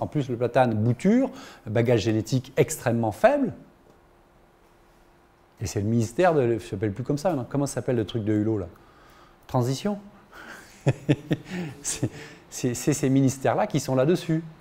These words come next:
et qui vous disent, non, non, nous, on veut cette vision de la carte postale-là. Je dis, mais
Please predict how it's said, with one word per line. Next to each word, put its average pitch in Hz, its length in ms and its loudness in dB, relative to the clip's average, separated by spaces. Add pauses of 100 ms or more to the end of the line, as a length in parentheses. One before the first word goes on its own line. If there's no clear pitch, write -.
et 117 80 -4
qui - 160 -6
vous 107 80 2
disent, 175 180 2
non, 185 120 4
non, 190 140 6
nous, 165 100 6
on 156 80 10
veut 139 100 8
cette 107 200 -4
vision 143 280 0
de 147 60 0
la 117 80 -2
carte - 200 -4
postale-là. 123 640 -4 (720)
Je 98 60 -4
dis, 90 80 -2
mais 87 200 -4